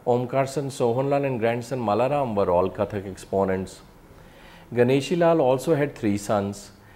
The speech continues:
Hanuman Prasad, Shiv Lal and Pandit Gopal. They were all great dancers of their times. Hanuman Prasad had three sons, Naval Kishore, Bansidhar and Omkar Prasad.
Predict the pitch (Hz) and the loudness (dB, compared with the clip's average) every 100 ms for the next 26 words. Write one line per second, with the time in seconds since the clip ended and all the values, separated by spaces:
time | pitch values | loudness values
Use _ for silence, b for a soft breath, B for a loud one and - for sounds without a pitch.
0 | B - 110 123 143 147 151 156 156 120 | B -2 0 2 0 2 0 2 0 0
1 | - 123 135 147 147 127 104 110 107 92 | 0 0 2 0 2 0 0 0 0 0
2 | 98 95 92 92 95 - B B B B | -2 2 2 2 -2 -10 B B B B
3 | 117 135 143 131 147 156 131 139 123 123 | 2 4 6 6 6 4 2 4 2 0
4 | 120 151 127 - 107 101 104 98 90 90 | 0 -2 -2 -2 -2 0 -2 0 -2 -2
5 | 87 - - - B B - 120 135 156 | -8 -12 -20 -20 B B -2 0 2 2
6 | 151 143 143 147 131 120 - 131 143 151 | 2 -2 0 0 0 -4 -2 -4 -2 -2
7 | 131 104 98 104 135 139 135 151 151 104 | -2 -2 0 2 2 0 -2 0 0 0
8 | 92 104 107 156 139 143 131 98 85 87 | 0 0 0 -2 -2 0 0 0 -2 -2
9 | 92 104 104 101 - 90 90 | 2 2 2 -4 -2 -2 -2